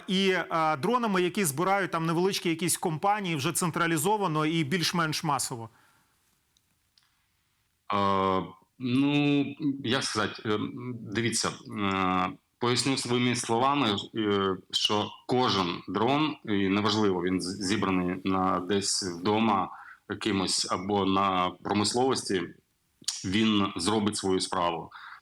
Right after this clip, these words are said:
Speaker 2: Е, єдине, що, м, в цьому є нюанс. Е, тобто, коли в нас, е, є певна кількість дронів, е, якщо вона збірна селянка, е, то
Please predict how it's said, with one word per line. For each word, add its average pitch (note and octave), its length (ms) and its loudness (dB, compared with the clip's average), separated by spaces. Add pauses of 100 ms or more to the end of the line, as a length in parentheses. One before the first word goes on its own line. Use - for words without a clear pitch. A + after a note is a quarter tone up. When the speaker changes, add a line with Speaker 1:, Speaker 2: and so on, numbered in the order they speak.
(200)
Speaker 2:
Е, F#2+ 560 0
єдине, B2 540 2
що, G#2+ 560 2 (220)
м, F#2+ 640 0
в - 180 -20
цьому B2 520 0
є G#2+ 200 2
нюанс. G2 580 0
Е, G2+ 60 -6 (680)
тобто, A2 200 -4
коли A2+ 300 2
в A#2 80 2
нас, A2 420 2 (560)
е, G2 460 0
є A#2 560 0 (180)
певна G#2+ 280 0
кількість G#2 440 -2
дронів, G#2+ 500 0 (420)
е, F#2 360 0
якщо A2+ 340 0
вона A2 200 2
збірна G#2+ 440 2
селянка, A2 600 0 (880)
е, G2 200 2 (280)
то A#2 300 2